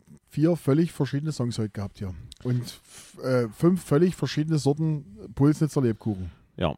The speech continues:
Speaker 2: äh, aber alle haben wir noch nicht probiert, oder?
Speaker 1: Also, nee, die
Speaker 2: Ah,
Speaker 1: ha-, das hier
Speaker 2: hast
Speaker 1: haben wir
Speaker 2: du,
Speaker 1: nicht.
Speaker 2: na, dann müssen wir mal
Speaker 1: Ja, warte
Speaker 2: aufmachen.
Speaker 1: mal, was ist denn das hier? Das ist hier
Speaker 2: Da steht unten drauf. Unten steht
Speaker 1: Unten steht drauf. Da steht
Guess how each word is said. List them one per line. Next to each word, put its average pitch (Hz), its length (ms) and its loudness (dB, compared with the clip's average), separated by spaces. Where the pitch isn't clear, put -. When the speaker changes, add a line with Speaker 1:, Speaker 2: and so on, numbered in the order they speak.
Speaker 2:
äh, 67 140 -2
aber 80 580 -2
alle 98 140 0
haben 143 100 0
wir 147 80 2
noch 131 60 2
nicht 135 140 -2
probiert, 95 340 0
oder? 104 300 0
Speaker 1:
Also, 143 300 6
nee, 147 140 4
die 156 100 2
Speaker 2:
Ah, 165 240 8
Speaker 1:
ha-, - 60 -6
das 151 200 4
hier 175 80 8
Speaker 2:
hast 160 120 6
Speaker 1:
haben 170 40 10
wir 165 60 10
Speaker 2:
du, 175 60 10
Speaker 1:
nicht. 175 120 6
Speaker 2:
na, 143 140 10
dann 147 200 6
müssen 151 140 8
wir 156 60 6
mal 151 180 6
Speaker 1:
Ja, 143 60 6
warte - 20 6
Speaker 2:
aufmachen. 185 140 8
Speaker 1:
mal, 156 120 8
was 127 120 2
ist 143 80 -2
denn 151 80 2
das 143 160 2
hier? 170 100 6
Das 120 140 4
ist 139 140 0
hier 151 180 8
Speaker 2:
Da 101 120 4
steht 120 260 4
unten 139 260 4
drauf. 110 340 4
Unten 120 680 4
steht - 360 2
Speaker 1:
Unten 147 240 0
steht 135 260 0
drauf. 120 260 0
Da 120 120 -2
steht 151 460 0